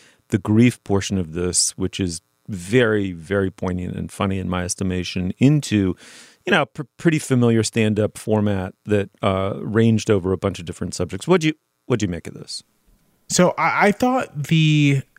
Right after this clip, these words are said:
Speaker 2: standard stand-up stuff was just fine, and I felt, and, and the grief stuff was so good and interesting that together it felt sort of, like, disjointed to me.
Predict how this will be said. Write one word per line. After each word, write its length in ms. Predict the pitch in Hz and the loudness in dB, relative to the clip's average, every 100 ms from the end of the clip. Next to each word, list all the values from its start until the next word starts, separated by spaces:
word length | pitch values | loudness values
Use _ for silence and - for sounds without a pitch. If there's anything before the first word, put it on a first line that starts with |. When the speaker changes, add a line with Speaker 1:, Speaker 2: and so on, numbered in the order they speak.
| _ _ _ | _ _ _
Speaker 2:
standard 920 | - - - 170 185 180 170 165 151 156 - | -4 -2 2 4 4 4 4 2 0 -6 -10
stand-up 600 | - - 160 151 143 - | -4 0 2 4 2 -2
stuff 400 | - 139 131 - | 0 0 0 0
was 200 | 135 110 | -2 0
just 500 | 143 123 - - 156 | 0 0 -2 -10 -12
fine, 560 | - 135 120 131 170 - | -2 0 2 2 0 2
and 140 | 180 | 4
I 140 | 170 | 4
felt, 320 | 160 208 214 - - - - _ | 4 0 0 -4 -20 -20 -20 _
and, 120 | 180 180 | 2 4
and 220 | 180 175 | 6 4
the 60 | |
grief 360 | 143 156 196 208 | 4 4 2 0
stuff 360 | - 202 170 151 | 2 2 2 0
was 120 | 139 | -2
so 380 | - 147 135 117 | 2 2 2 0
good 400 | - 151 214 226 - | 0 2 2 -2 -6
and 120 | 127 | -2
interesting 640 | 135 147 196 - 220 226 - | 0 2 0 0 0 0 -4
that 600 | 131 135 131 110 107 120 | -2 2 2 0 -6 -12
together 580 | - 131 107 139 151 190 | -4 -4 0 0 2 0
it 180 | 185 131 | -2 -2
felt 200 | 151 120 | -2 -2
sort 180 | - 127 | -2 -2
of, 60 | |
like, 180 | 113 98 | -2 -2
disjointed 640 | 120 - - 110 110 151 143 | -2 -2 0 0 2 -2 -4
to 140 | 170 | 0
me. 280 | 180 196 | 2 2